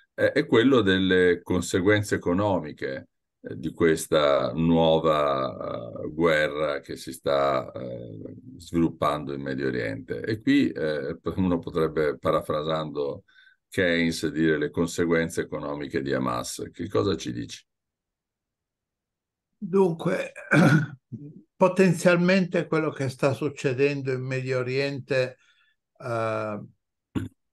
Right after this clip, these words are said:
Speaker 2: oltre ad avere le conseguenze che già stiamo vedendo drammatiche sul piano umanitario, può avere conseguenze molto importanti sull'economia mondiale.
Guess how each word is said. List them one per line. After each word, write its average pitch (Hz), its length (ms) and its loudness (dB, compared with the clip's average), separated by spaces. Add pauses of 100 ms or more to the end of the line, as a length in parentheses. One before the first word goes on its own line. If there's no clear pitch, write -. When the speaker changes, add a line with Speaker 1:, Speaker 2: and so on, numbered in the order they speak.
(280)
Speaker 2:
oltre 123 720 -2
ad 107 160 -4
avere 117 580 -2
le 110 180 -4
conseguenze 113 880 -6
che 104 180 -8
già 110 200 0
stiamo 113 360 -4
vedendo 107 920 -2
drammatiche 110 760 -2
sul 104 220 -12
piano 120 320 -4
umanitario, 120 960 -2 (500)
può 143 200 0
avere 135 420 2
conseguenze 123 1040 -4
molto 143 680 2
importanti 107 1160 -4 (280)
sull'economia 117 1700 0
mondiale. 110 1080 -2